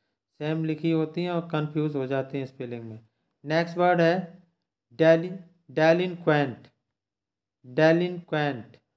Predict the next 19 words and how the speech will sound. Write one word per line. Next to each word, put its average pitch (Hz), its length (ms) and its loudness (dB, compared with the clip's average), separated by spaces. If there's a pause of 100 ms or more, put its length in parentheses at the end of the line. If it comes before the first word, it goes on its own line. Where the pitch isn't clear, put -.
(640)
स्पेलिंग 165 460 0
की 175 100 -2
दृष्टि 165 420 0
याद 156 200 0
करें, 170 260 -6
डेलिंक्वेंट, 151 1000 0
क्यू 170 360 -8
यू 170 260 -4
ई 160 280 -6
एन 147 220 -4
टी। 139 380 -8 (560)
डेलिंक्वेंट 151 1080 -2 (1000)
स्पेलिंग, 156 580 -2
डेलिंक्वेंट 151 960 -2 (500)
क्या 156 80 -4
होता 160 300 0
है? 170 360 -2 (280)
डेलिंक्वेंट 151 920 0
अपराधी, 151 800 0